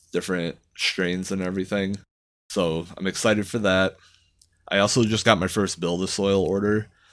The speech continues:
So my next grow, the thing I'm gonna try to get into, or the new skill I'm gonna try to learn is going fully organic as opposed to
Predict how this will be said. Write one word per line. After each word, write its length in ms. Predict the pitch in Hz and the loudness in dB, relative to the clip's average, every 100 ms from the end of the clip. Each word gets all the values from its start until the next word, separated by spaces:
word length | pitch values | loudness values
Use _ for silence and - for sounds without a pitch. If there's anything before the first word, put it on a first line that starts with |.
| - | -10
So 180 | - 95 | -2 0
my 160 | 90 | 0
next 320 | 90 104 - | 2 0 -2
grow, 580 | 101 95 98 92 90 87 87 - | -2 2 4 4 2 0 -6 -6
the 80 | 92 | -4
thing 240 | 104 95 | 0 0
I'm 100 | 95 | 0
gonna 200 | 92 90 | 0 -2
try 260 | 85 95 92 | 0 0 2
to 300 | 80 80 90 _ _ _ _ - | 0 -2 -4 _ _ _ _ -10
get 220 | 95 101 - | 0 0 2
into, 680 | 95 95 - 90 82 85 - - | 0 -2 -2 0 0 -4 -8 -6
or 100 | 95 | -4
the 120 | 90 | 0
new 140 | 92 92 | 0 0
skill 340 | - 107 95 | 0 2 2
I'm 100 | 90 | 0
gonna 200 | 85 85 | -4 -4
try 200 | - 92 | -4 -4
to 80 | 78 | -2
learn 280 | 85 78 78 | -4 -6 -6
is 320 | 78 - - _ _ _ - | -8 -10 -14 _ _ _ -6
going 520 | 101 92 90 85 78 _ _ - | -2 0 0 -4 -10 _ _ -12
fully 420 | - 101 90 87 | -2 2 4 2
organic 760 | 85 80 87 82 80 95 - _ _ _ _ _ _ - | 0 -2 -2 -2 -4 -6 -8 _ _ _ _ _ _ -14
as 140 | 87 | -10
opposed 440 | 85 - 87 87 - | -10 -4 -2 -2 -2
to 300 | 87 80 | -2 -2